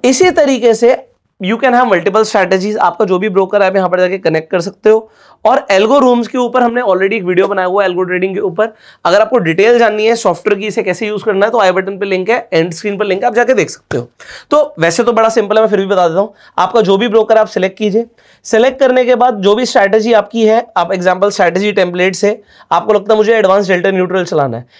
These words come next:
add to my strategy करो, इसके आगे कुछ भी लिख दो जो आपको लिखना हो। मैं कहता हूँ इसके आगे टेस्ट लिख दिया, डुप्लीकेट किया, ये मेरी माय स्ट्रैटेजीज में आ गया। मैं इसे बैक टेस्ट करके देख सकता हूँ कि ये कितना प्रॉफिट दे रहा है, एग्जांपल मैं देखता हूं यहां पर इसका कितना प्रॉफिट आया, मैं देख सकता हूं उसका क-, क्या प्रॉफिट है।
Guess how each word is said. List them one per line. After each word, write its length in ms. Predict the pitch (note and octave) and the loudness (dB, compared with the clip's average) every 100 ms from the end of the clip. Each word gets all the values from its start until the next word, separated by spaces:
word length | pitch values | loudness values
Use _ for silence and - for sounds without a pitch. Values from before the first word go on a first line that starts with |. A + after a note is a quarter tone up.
| _ | _
add 220 | E3+ F#3 B3 | -2 0 0
to 100 | A#3+ | 2
my 100 | A#3+ | 2
strategy 420 | A#3+ G#3+ G#3 A3 | 2 0 0 0
करो, 260 | A3 A3 A3 - | 2 2 -2 -10
इसके 200 | F#3 - | -4 -2
आगे 140 | G#3 | 0
कुछ 200 | G#3 G3+ | 0 -2
भी 100 | F#3+ | -2
लिख 120 | G#3+ F#3 | -2 0
दो 240 | F#3+ F#3+ _ | -2 -2 _
जो 80 | F#3 | -2
आपको 200 | F3 G3 | 0 0
लिखना 260 | F#3 E3 F3+ | -2 0 -2
हो। 180 | E3+ _ _ _ _ - | -2 _ _ _ _ -2
मैं 140 | E3+ | 0
कहता 200 | F3 F3 | 2 2
हूँ 320 | F3+ F3+ F3+ - | 2 2 -2 -8
इसके 160 | F3 F#3+ | -2 0
आगे 140 | F3 | 0
टेस्ट 240 | F#3 F#3 F3+ | 0 -2 -2
लिख 120 | F#3+ | -6
दिया, 280 | E3 F3+ F3+ - _ _ - | -2 0 -2 -4 _ _ -2
डुप्लीकेट 500 | F3+ G3 A3+ A3+ A3+ | 0 0 2 0 0
किया, 220 | G#3+ G3+ G3+ _ _ _ | 0 0 -2 _ _ _
ये 60 | F#3+ | 0
मेरी 160 | G#3+ A3 | 2 2
माय 200 | G#3 A3 | 2 0
स्ट्रैटेजीज 520 | A#3 A3+ G#3 G#3 A3 | 2 0 2 0 0
में 120 | G#3+ | 2
आ 100 | G3+ | 2
गया। 200 | F#3 F#3+ F#3+ - _ _ | 4 2 0 -8 _ _
मैं 100 | F#3+ | 0
इसे 180 | G#3 A#3+ | 2 2
बैक 260 | F3+ F#3 - | 0 -2 -2
टेस्ट 180 | B3 B3 | -2 0
करके 220 | A3+ A3 | 0 2
देख 160 | G#3+ G#3 | 2 0
सकता 240 | G3+ - | -4 -2
हूँ 100 | G#3+ | -2
कि 80 | G#3+ | 0
ये 80 | G#3 | -2
कितना 260 | A3+ A3 | 0 0
प्रॉफिट 360 | G#3+ G#3 G#3 G3 | 2 0 2 2
दे 140 | F#3 | 4
रहा 100 | G3 | 4
है, 80 | G3 _ _ - | 2 _ _ -6
एग्जांपल 400 | D#3+ F3+ G3 G3+ | -2 0 2 2
मैं 120 | G3+ | 2
देखता 240 | G3 F#3 A3 | 0 0 2
हूं 40 | |
यहां 120 | G3+ | 2
पर 100 | F#3+ | 2
इसका 180 | G3+ - | 0 0
कितना 260 | G3+ G3 G#3+ | -6 -2 -2
प्रॉफिट 360 | G#3 G3+ G#3 | 0 -2 0
आया, 120 | F#3+ F#3+ | 0 0
मैं 120 | G3 | 2
देख 160 | F#3+ | 0
सकता 260 | F#3+ - G#3+ | -4 -4 -2
हूं 20 | |
उसका 160 | G3 G#3+ | 0 -2
क-, 100 | G3+ | -4
क्या 260 | - G#3 | -2 0
प्रॉफिट 380 | G3 G3 F#3 F#3+ | 2 2 0 0
है। 160 | F#3+ | -2